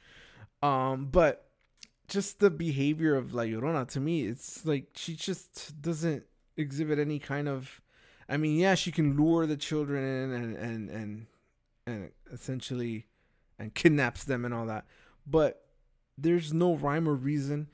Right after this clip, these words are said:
She's wandering. She's not in the same location. She just moves on. It's almost like an animal with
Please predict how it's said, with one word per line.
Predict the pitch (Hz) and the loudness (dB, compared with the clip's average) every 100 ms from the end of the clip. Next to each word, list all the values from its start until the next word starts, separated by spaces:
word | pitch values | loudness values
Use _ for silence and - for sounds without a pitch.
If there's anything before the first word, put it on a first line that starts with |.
| _ | _
She's | - 180 139 | -2 0 0
wandering. | 117 135 143 180 165 160 160 | 0 4 6 6 6 4 4
She's | 151 139 139 | 2 -2 0
not | 151 | 0
in | 165 | 0
the | 160 | -2
same | - 151 160 | -2 -2 0
location. | 147 - 123 131 135 | 0 -2 -4 -4 -8
She | 143 | -10
just | 139 147 131 | -8 -8 -6
moves | 131 156 143 | -4 -4 -4
on. | 139 135 143 - - - | -4 -4 -4 -8 -20 -20
It's | - | -4
almost | 170 175 170 | -2 0 0
like | 165 147 165 | 0 0 0
an | 151 - | -2 -2
animal | 143 143 196 170 123 117 143 - _ _ _ _ | -2 0 2 2 0 -2 -4 -8 _ _ _ _
with | 143 147 147 139 | 0 2 2 -4